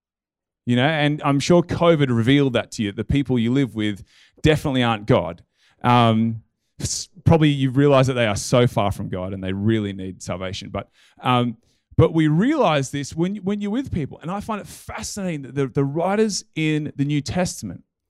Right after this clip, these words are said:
the people who spent time with Jesus, their time with Jesus revealed to them that he was God. So them being with him, now these are Jewish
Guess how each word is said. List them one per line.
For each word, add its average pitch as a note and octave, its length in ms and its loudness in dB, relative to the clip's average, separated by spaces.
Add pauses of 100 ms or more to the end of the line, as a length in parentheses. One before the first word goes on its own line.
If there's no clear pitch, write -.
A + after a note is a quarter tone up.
(800)
the D3+ 80 2
people G#3+ 280 4
who G3 80 2
spent F#3 400 0
time F3+ 320 -2
with B2 160 -2
Jesus, C3 880 -6 (600)
their D3 100 4
time G3 420 -4
with G3+ 140 -2
Jesus D3+ 400 -4
revealed C3+ 420 -4
to C3 100 -10
them B2 260 -4
that - 100 -10
he C3+ 260 -6
was A2 220 -6
God. G#2 480 -8 (1040)
So - 160 -2
them G3 300 2
being F3+ 220 4
with D#3+ 160 2
him, - 520 -8
now C#3 140 -2
these F3 240 2
are C3 400 2 (440)
Jewish F#3 840 0